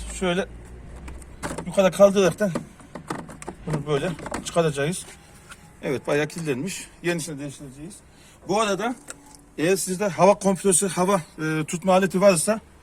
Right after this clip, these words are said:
buraya bir tutabilirsiniz. Eğer çok kirlenmiş ise. Evet arkadaşlar, orijinal,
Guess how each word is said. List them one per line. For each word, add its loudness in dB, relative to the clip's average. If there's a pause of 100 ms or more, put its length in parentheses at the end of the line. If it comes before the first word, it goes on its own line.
(300)
buraya 0
bir -4
tutabilirsiniz. 0
Eğer 0
çok -4
kirlenmiş 0
ise. -4 (1500)
Evet 2
arkadaşlar, 0 (200)
orijinal, 4